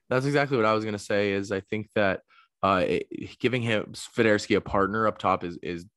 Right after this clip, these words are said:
gonna be really helpful. Shinyashiki's numbers have never been impressive, right? He's never had, uh, the,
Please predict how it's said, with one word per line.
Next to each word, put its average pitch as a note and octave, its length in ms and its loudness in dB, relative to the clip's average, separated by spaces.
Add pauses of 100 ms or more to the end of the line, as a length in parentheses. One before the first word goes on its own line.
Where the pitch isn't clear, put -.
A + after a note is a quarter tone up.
(240)
gonna G2+ 140 0
be F2+ 140 0
really F#2 300 0
helpful. F2+ 460 0 (500)
Shinyashiki's F3 600 2
numbers B2 300 0
have G#2+ 140 -2
never G#2 380 2
been G2+ 360 0
impressive, F#2 720 -4
right? A2+ 200 2
He's G2+ 200 -6
never G#2 280 0
had, F#2+ 400 -2 (520)
uh, D2 60 -6
the, G#2 300 -8